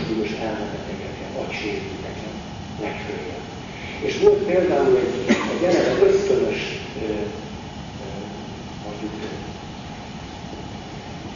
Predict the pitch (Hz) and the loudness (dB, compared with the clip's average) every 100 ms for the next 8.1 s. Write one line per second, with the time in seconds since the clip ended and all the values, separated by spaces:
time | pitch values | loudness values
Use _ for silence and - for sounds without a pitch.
0 | - - - 139 107 104 98 98 104 110 | -8 -8 -6 0 0 0 -2 -2 0 0
1 | - 104 - 156 143 104 - - 95 107 | -2 -4 -4 -2 0 -2 -2 -4 -4 -4
2 | - - - - - 107 107 - 165 175 | -4 -4 -6 -8 -2 -2 -2 0 4 4
3 | - - 139 131 117 117 - - - - | 4 4 6 6 6 2 2 2 2 0
4 | - - - - 156 196 - 196 - - | -2 -4 -6 -4 0 0 0 -2 -4 -6
5 | - - - 214 214 - 107 - - - | -6 -4 -4 0 2 2 0 -4 -6 -6
6 | - 123 175 - - - - - - - | -4 0 0 0 -4 -6 -8 -10 -10 -10
7 | - - - 208 - 180 135 135 - - | -10 -6 -2 0 2 2 4 4 2 0